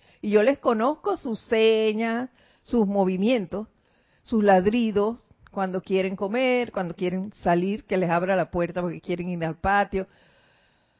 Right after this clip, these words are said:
Eso lo hemos podido descubrir entre, y es una vivencia entre nosotros a través del silencio.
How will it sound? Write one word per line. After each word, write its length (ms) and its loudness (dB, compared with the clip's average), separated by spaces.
Eso 240 -2
lo 140 2
hemos 220 -2
podido 420 -2
descubrir 720 -6
entre, 420 -6
y 60 -2
es 100 -2
una 160 -4
vivencia 560 -2
entre 280 -6
nosotros 680 -6
a 140 -10
través 500 -2
del 220 -4
silencio. 800 -10